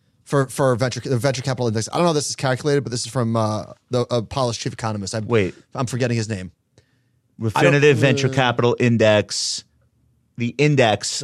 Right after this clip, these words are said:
Speaker 2: I guess whatever companies in there are all the venture-backed startups?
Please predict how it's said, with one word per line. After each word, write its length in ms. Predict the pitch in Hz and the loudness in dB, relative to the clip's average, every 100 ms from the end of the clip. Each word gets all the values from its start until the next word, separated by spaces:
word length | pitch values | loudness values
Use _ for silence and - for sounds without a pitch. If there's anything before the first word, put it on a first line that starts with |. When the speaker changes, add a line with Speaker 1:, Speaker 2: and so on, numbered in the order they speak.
| - | -2
Speaker 2:
I 60 | 110 | 2
guess 260 | 117 - | 2 2
whatever 280 | 127 123 117 | 2 4 2
companies 440 | - 120 117 98 | 0 0 0 0
in 100 | 113 | 2
there 160 | 110 104 | 4 4
are 220 | 104 104 | 4 4
all 180 | - 110 | 4 2
the 60 | 107 | 2
venture-backed 720 | 104 101 113 104 101 98 - _ _ _ | 0 -2 -2 0 0 -2 -14 _ _ _
startups? 640 | - 113 110 123 - - | -6 -2 0 0 -4 -18